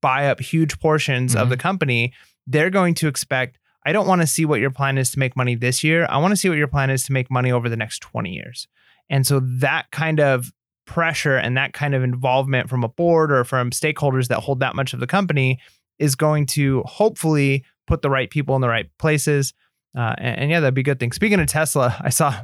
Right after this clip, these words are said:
Speaker 1: one of the funniest tweets I've, I've seen in a long time, kind of encouraging, was, uh,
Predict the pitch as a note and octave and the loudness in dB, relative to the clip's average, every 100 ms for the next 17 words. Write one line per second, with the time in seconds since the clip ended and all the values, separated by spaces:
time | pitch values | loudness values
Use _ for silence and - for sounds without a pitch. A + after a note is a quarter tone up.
0 | D#3+ D#3 C#3+ C#3 C#3+ C3+ - C#3+ C3 B2+ | 0 2 2 0 0 0 0 0 0 -2
1 | A#2+ B2+ B2 _ _ - D3+ C3 A#2+ B2+ | -2 -4 -6 _ _ -2 0 2 2 0
2 | B2 C3 B2 C3 B2 A#2+ B2+ B2 A#2+ A#2 | 0 -4 -2 -2 0 0 0 0 0 -2
3 | B2 - _ _ - C3+ C3 B2 B2 A2+ | -6 -12 _ _ -2 0 2 2 0 -2
4 | A2+ | -6